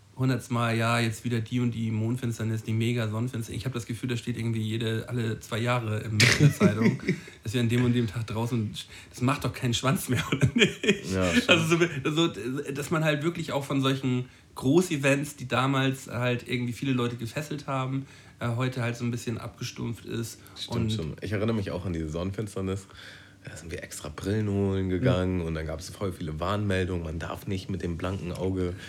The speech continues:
Speaker 2: in die
Speaker 1: Mhm.
Speaker 2: Sonne gucken. Und dann standen wir mit der ganzen Family auf der Terrasse und wow. Ja, das ist schon, ja.
Speaker 1: Ja,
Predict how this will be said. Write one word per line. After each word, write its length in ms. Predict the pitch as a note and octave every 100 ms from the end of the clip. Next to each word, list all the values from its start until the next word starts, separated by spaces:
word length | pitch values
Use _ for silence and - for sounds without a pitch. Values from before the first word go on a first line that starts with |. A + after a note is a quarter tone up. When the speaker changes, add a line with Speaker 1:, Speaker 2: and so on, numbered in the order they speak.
| - -
Speaker 2:
in 80 |
die 60 | F#2
Speaker 1:
Mhm. 60 | B2
Speaker 2:
Sonne 240 | A2+ G#2+
gucken. 460 | - F2+ D2+ F#2+ E2+
Und 100 | E2+
dann 120 | F2
standen 300 | - G2 F2+
wir 80 | F2+
mit 120 | F2
der 80 | F2
ganzen 300 | F#2+ F#2 F2+
Family 380 | G#2 G#2+ G2+
auf 140 | F2 E2
der 80 | F2
Terrasse 640 | F#2 F2+ G2+ G2 F#2+ F2+
und 240 | D#2+ D#2+
wow. 580 | F#2+ A2 G#2 G#2 G2 G#2 G#2+ F#2 A2+ A#2+ - - - -
Ja, 80 | F2
das 180 | C#3
ist 60 | -
schon, 140 | F2 E2 -
ja. 200 | - C3+ D3 - - - - - - - -
Speaker 1:
Ja, 300 | A#2+ B2+ G#2+